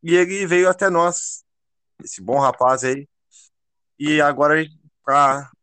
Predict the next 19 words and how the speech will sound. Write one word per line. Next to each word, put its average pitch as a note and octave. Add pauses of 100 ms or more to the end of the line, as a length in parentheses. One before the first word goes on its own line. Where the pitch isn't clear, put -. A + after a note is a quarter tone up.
(100)
falar C3
agora C3+
pros C#3+
nossos C3+
ouvintes, C#3
que D3+
a-, D3 (140)
desde D3+
faz C3
um D3+
tempo D3+
agora, A#2
já, G#2 (120)
já G#2+
tem A2+
um D3+
mês, C#3
eu F#2+
acho, A#2